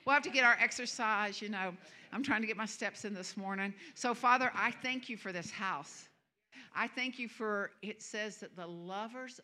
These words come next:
of God will receive the desires of their heart. So, God, I just thank you that every heart will be met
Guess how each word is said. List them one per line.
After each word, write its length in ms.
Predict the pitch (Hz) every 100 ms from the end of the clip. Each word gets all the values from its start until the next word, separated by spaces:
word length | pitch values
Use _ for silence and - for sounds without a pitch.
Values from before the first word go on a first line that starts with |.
| 190
of 140 | 180
God 360 | 175 151 120 214 _ _ _ _ _ _ _ 180
will 120 | 170
receive 680 | 185 185 - - 220 220 214
the 80 |
desires 920 | 175 156 143 - 160 170 190 196 196 -
of 120 | 165
their 160 | 160 151
heart. 480 | - - - _ - _ _ _ _ _ _ _ _
So, 160 | - 185
God, 260 | 196 190 -
I 80 | 202
just 280 | 214 -
thank 260 | 202 185 -
you 80 | 165
that 160 | 165 156 _
every 320 | 170 196 226
heart 420 | 226 - 180 151 - -
will 80 | 160
be 160 | 165
met 480 | 156 156 160 143 -